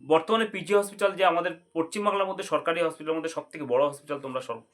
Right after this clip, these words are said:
সবাই জানো। এবং এখানে ট্রিটমেন্ট এবং ডক্টর বাবুরা অনেক হাই কোয়ালিফাইড ডক্টর রয়েছে।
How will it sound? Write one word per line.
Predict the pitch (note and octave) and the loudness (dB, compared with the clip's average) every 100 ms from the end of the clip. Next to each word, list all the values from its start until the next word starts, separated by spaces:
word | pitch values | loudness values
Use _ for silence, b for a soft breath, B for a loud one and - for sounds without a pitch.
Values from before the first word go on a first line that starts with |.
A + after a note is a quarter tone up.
| - | -6
সবাই | A#2+ A#2 | -4 -2
জানো। | A2 A#2 - _ _ _ | -4 -8 -14 _ _ _
এবং | - C#3+ C#3+ | -6 -2 -2
এখানে | C3+ D3+ D3 D3 b b | 0 2 0 -2 b b
ট্রিটমেন্ট | - E3 D#3+ E3 | -6 -4 0 0
এবং | E3 D#3 | 2 4
ডক্টর | D3+ - D3 | 4 4 2
বাবুরা | C#3+ C#3+ D3 | 2 4 4
অনেক | C#3 C#3 C#3 | 4 2 -4
হাই | - C3 | 0 0
কোয়ালিফাইড | C#3 D3+ C#3+ C#3 C#3+ | 2 2 2 0 -2
ডক্টর | B2 B2 C3+ B2+ B2 | -2 -4 -6 -10 -10
রয়েছে। | B2 C3 C3 C#3 | -2 -2 -2 -6